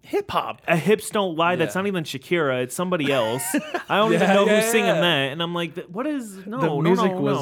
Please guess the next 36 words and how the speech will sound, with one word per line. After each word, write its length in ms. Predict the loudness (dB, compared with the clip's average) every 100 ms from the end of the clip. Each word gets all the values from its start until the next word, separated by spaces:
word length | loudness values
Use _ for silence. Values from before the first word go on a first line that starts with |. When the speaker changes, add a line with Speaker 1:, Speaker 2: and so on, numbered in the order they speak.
| -4
Speaker 2:
no." 200 | -10 -14 _ _ -10
Speaker 1:
odd. 500 | -4 -2 -2 -6 -10 -20 _ _ _ -4
Not 280 | -4 -2
bad, 540 | 0 2 4 0 -4 -12 _
and, 200 | 0 0 0
and 260 | -2 -2 -6 -6
by 220 | 2 2
itself 440 | 2 2 2 2 -2 -20
fine, 640 | -2 0 2 0 -4 -8 -8
but 240 | 0 0 0
in 140 | -2
the 80 | -4
context 580 | -6 -6 -6 -6 -8 -6
of 80 |
the 100 | -4
movie, 600 | -4 0 0 0 -4 -6 _ _ _ _ _ _ _ _ -14
y-, 100 | -12
you, 260 | -6 -6 -4
they, 300 | 0 0 0 -6
you 140 | -8
should 400 | -8 -4 0 0
have 380 | 2 -2 -4 -2
gotten 560 | 0 0 -2 -6 -6 -8 _ _ _
Cuban 420 | 0 2 2 0
music 300 | -2 -4 -8
from 320 | -6 -6 -4
that 240 | -4 -4 -6
time 320 | -4 -2 -2
period. 340 | -6 -12 -8
There's 200 | -6 -4
no 180 | -2 -2
reason 420 | 0 -2 -2 -4 -4
to 120 | -4
have 380 | 0 -2 -4 -14 -6
two 180 | -4
thousands 680 | -2 0 0 -2 -6 -8 -16